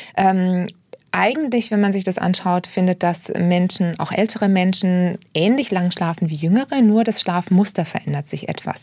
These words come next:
Die schlafen häufig dann auch eher mal noch am Nachmittag, das heißt, so ein biphasisch-, biphasisches Schlafmuster entwickelt sich, also zwei Schlafphasen am Tag.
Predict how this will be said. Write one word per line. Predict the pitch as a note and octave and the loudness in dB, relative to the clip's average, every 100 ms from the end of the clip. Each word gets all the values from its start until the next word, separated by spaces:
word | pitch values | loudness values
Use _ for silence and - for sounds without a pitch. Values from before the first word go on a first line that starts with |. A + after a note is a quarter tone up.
| - - - - - | -10 -12 -10 -8 0
Die | F#3 | 0
schlafen | - F3 G3 - G3 F#3+ F#3 - - | 2 0 0 2 2 2 0 -4 -6
häufig | F3+ G#3+ B3 A3 | 0 0 0 -4
dann | F3 | -4
auch | F3 - | -6 -2
eher | F3+ F#3+ | 0 2
mal | F3 E3 | 2 0
noch | D#3+ | -4
am | E3 D3+ | -6 -4
Nachmittag, | D3+ - D#4+ - B3 A#3+ A#3+ | -4 -4 -4 -4 0 0 0
das | F#3 - | -6 -8
heißt, | D#3+ E3 - - - - - | -8 -8 -12 -20 -20 -14 -4
so | - | 2
ein | E3+ E3 | 2 2
biphasisch-, | - A3+ D#4+ B3+ A3+ A3+ A3+ G#3+ - - | 2 2 2 0 0 2 0 -4 -8 -14
biphasisches | - - A#3 - G#3+ G#3+ G#3+ G#3 - | -10 -2 0 2 0 2 0 0 -2
Schlafmuster | F#3 F#3 - F#3+ - - | 0 -2 0 0 0 -4
entwickelt | E3+ F3 F#3+ G3 F3+ | -4 -2 -2 -2 -4
sich, | - F3 E3+ | -4 -4 -4
also | - | -4
zwei | - - F3 A3+ | -4 -2 0 0
Schlafphasen | - F3 F#3 - F3 F3+ F3+ - | 0 -4 -6 -6 -4 -2 -2 -4
am | D#3+ D#3+ | -6 -6
Tag. | - F3+ A3 | -4 -4 -4